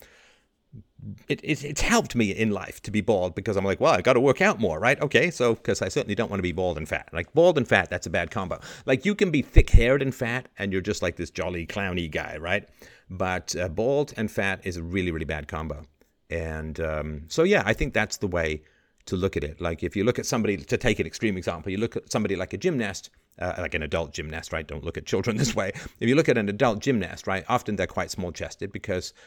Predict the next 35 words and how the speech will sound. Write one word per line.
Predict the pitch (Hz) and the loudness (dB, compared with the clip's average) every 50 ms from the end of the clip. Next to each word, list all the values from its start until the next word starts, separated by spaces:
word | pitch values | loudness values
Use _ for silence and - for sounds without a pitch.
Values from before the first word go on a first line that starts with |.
| _ _ - | _ _ -2
being | - 107 104 98 | 0 2 2 4
big-chested | 101 101 98 - - 92 90 - - 85 | 2 0 0 0 -4 -4 -4 -4 -6 -8
is | 82 - | -10 -6
tough | - - 87 - - | -4 -4 -6 -4 -6
for | - | -8
dance. | 80 78 85 85 82 82 - - - - _ _ | -6 -4 -4 -4 -4 -4 -6 -6 -8 -8 _ _
You | - 82 | -8 -6
know, | 82 82 82 78 | -6 -4 -4 -4
like, | 78 78 95 | -4 -2 0
you're | 135 151 | 0 0
on | 117 92 - | 0 0 -2
time, | - 98 123 123 | -4 -4 -4 -4
but | 113 - - | -6 -8 -10
your | 82 | -8
tits | - - 139 - - | -6 -6 -6 -6 -6
were | 85 | -8
two | - - 101 | -6 -6 -4
second | - 110 107 - 120 120 | -4 -4 -4 -4 -4 -6
off, | - - - | -6 -6 -4
right? | - 110 - - - - - - - - | -4 -4 -4 -4 -14 -20 -20 -20 -16 -8
And | - 104 98 98 98 98 90 95 | -4 -2 -2 -2 -2 -4 -4 0
gymnasts, | 117 117 110 101 95 90 - - - - - 98 | 2 2 2 2 -2 -2 -4 -6 -6 -6 -4 -4
uh, | 92 85 85 | -4 -2 0
I | 107 | 0
knew | 117 123 120 98 | 2 4 4 4
a | |
woman | 87 92 95 90 87 87 | 4 2 0 0 -2 -4
who | 73 104 | -4 -4
was | 90 85 82 92 | -4 -4 -4 -6
a | |
gymnast, | 85 78 95 90 87 85 80 - | -6 -6 -4 -4 -4 -6 -6 -6
and | 98 87 | -6 -6
then | 82 87 85 80 | -6 -6 -6 -6
she | - 95 | -8 -8
developed, | 87 90 82 90 82 80 - - - - | -8 -6 -4 -4 -4 -4 -6 -10 -12 -20